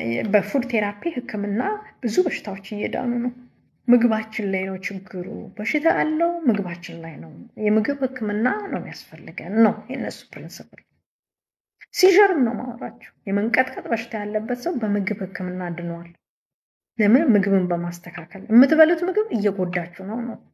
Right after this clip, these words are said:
እንደኛ በተለይ ተደጋጋሚ ምግብ ለምንበላ ሰዎች፣ እንጀራ ሁሌ ለምንበላ፣ እንጀራ በወጥ ምን እንደሚሉ እኔ መስማት ነው በጣም የሚናፍቀኝ።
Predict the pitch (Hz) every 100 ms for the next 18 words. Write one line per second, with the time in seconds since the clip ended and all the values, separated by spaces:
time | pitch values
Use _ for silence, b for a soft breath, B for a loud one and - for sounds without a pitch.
0 | _ _ _ _ _ _ _ _ _ _
1 | _ _ 233 202 180 175 170 175 180 175
2 | 175 185 180 190 233 202 180 175 175 175
3 | 185 175 175 175 175 170 170 302 415 -
4 | 175 170 180 190 302 466 453 370 285 214
5 | 202 190 196 370 - _ _ - 208 190
6 | 190 262 508 - - _ _ _ _ _
7 | _ _ _ _ - 277 220 196 190 226
8 | 392 294 185 - 226 214 - 208 - 392
9 | 269 185 165 - - -